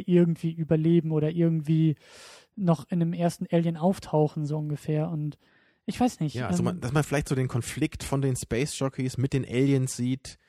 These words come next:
Speaker 2: wie, wie halt wirklich die angegriffen werden davon irgendwie und die Menschen geraten vielleicht so mehr zufällig da rein und erfahren dann irgendwie was über diesen Konflikt. Also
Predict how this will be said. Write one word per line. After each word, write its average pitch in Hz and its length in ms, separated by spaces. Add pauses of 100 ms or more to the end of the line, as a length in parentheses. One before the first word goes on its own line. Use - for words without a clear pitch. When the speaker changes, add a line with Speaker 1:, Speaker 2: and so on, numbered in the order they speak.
(300)
Speaker 2:
wie, 104 160
wie 127 140
halt 117 180
wirklich 120 240
die - 140
angegriffen 127 500
werden 123 160
davon 120 280
irgendwie 120 440
und 120 100
die 127 60
Menschen 131 300
geraten 120 280
vielleicht 123 260
so - 60
mehr 117 160
zufällig 135 460
da 117 80
rein 127 400
und 113 100
erfahren 120 320
dann 123 120
irgendwie 127 220
was 123 140
über 131 140
diesen 120 160
Konflikt. - 680 (800)
Also 113 140